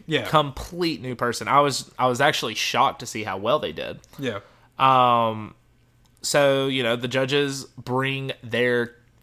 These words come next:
Speaker 2: top five dishes up. Uh, they bring Da-, uh, Dorian, Micah, Kimberly, Bree, and Sherry.
Speaker 1: Yeah.
Speaker 2: And of course, you know, they're talking to 'em and they're like, "Oh, y'all had dishes and they were probably the best five out of all the dishes," which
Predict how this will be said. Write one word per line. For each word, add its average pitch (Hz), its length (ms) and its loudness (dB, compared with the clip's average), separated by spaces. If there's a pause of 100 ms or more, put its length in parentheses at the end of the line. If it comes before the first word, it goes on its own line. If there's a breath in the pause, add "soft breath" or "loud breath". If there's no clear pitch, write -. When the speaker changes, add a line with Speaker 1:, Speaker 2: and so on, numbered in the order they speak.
(320)
Speaker 2:
top - 300 4
five 147 220 2
dishes 117 340 -4
up. 104 360 -2 (500 loud breath)
Uh, 117 300 4
they 117 160 0
bring 113 720 0 (480)
Da-, 120 160 2 (120)
uh, 113 140 -2
Dorian, 147 500 -2 (320)
Micah, 123 640 2 (140)
Kimberly, 165 680 0 (100)
Bree, 127 640 -2
and 113 240 -4
Sherry. 58 480 -6 (280 soft breath)
Speaker 1:
Yeah. 120 180 -8
Speaker 2:
And 120 100 0
of 120 80 -4
course, 131 260 2
you 131 80 -4
know, 113 460 0
they're 113 180 0
talking 120 380 4
to 120 180 0
'em 117 140 2
and 110 100 -6
they're 110 100 0
like, 107 380 2
"Oh, 185 240 6
y'all 139 200 4
had 135 260 4
dishes 120 520 0
and 107 220 -6
they 117 80 0
were 113 80 0
probably 127 220 4
the 123 100 0
best 127 360 0
five 135 540 6
out 120 120 4
of 117 100 0
all 120 140 4
the 117 80 -6
dishes," 117 480 -4
which 104 200 -8